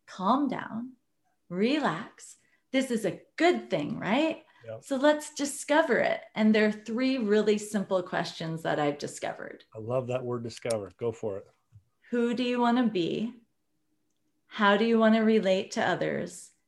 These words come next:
Speaker 1: And what do you want to create in the world? And when you can answer those three questions, you'll be clear on your why.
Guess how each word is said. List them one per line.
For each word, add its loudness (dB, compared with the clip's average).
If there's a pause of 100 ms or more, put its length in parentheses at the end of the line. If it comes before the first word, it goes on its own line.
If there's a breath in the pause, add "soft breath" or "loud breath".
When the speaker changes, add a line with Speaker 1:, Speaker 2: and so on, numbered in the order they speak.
(260)
Speaker 1:
And 0
what 4
do -4
you 0
want -4
to -8
create -2
in -4
the -4
world? -10 (880)
And 4
when 0
you 0
can 2
answer -2
those -2
three -2
questions, -4 (560)
you'll 0
be 0
clear -6
on -4
your -8
why. -8